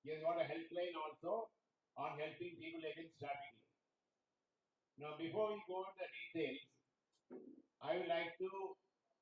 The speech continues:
appreciate the, the secretary and the principal and the madam.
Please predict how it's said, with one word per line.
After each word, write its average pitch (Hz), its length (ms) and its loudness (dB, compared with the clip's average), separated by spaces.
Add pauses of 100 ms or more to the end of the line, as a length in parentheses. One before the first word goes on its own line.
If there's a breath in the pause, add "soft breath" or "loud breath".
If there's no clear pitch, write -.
(920)
appreciate 175 880 0
the, 156 140 6 (500)
the 170 60 -4 (180)
secretary 180 480 -4
and 165 160 2
the 165 160 -4
principal - 480 -8
and 151 240 -2
the 131 80 -14
madam. 127 320 2